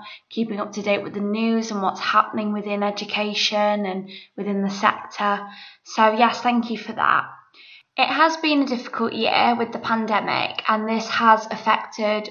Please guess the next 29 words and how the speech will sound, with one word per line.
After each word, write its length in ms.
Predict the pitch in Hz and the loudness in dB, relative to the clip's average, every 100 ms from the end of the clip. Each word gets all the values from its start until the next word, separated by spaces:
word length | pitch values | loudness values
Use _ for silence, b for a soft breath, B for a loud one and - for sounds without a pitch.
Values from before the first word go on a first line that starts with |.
| - | 0
work 300 | 233 233 - | 2 2 0
placement 420 | 233 226 233 233 | -2 -2 -4 -4
opportunities. 1120 | 220 226 - 233 233 - 262 277 277 277 - - | -6 -4 -2 0 0 -2 -2 -2 -4 -8 -16 -2
It'd 120 | 269 | 0
be 80 | 262 | 2
really 380 | 269 294 302 302 | 2 2 2 0
interesting 600 | 294 262 254 240 247 233 | -2 -4 -4 -4 -2 -2
to 120 | 233 | 0
know 280 | 226 233 226 | 0 0 0
how 420 | - 226 220 214 | -2 4 4 4
the 80 | 214 | -4
pandemic 560 | - 226 214 214 214 214 | -2 -2 2 0 0 -2
has 220 | 220 214 | -4 -4
affected 440 | 196 - - 208 | -6 -6 -6 -8
your 200 | 214 208 | -4 -4
course 300 | 208 214 208 | -2 -4 -4
directly. 800 | - 208 208 233 - 165 - 233 B B B B - | -2 0 2 0 0 -4 -4 -6 B B B B -2
Obviously, 360 | 208 208 220 | 0 -2 -4
you've 200 | 214 214 | -2 0
not 340 | 226 220 - - | 6 6 6 -2
always 640 | 226 214 214 208 202 202 | -2 2 4 4 2 -4
been 200 | - 208 | -6 -6
studying 440 | 202 220 214 208 208 | -6 -6 -4 -2 -4
your 120 | 202 | -6
degree 400 | 202 202 196 196 | -6 -6 -4 -4
during 300 | 208 202 196 | 0 0 0
the 60 | |
pandemic, 600 | 196 196 196 196 196 190 | -4 -4 -4 -2 -4 -6
so 340 | - 214 208 | -6 2 2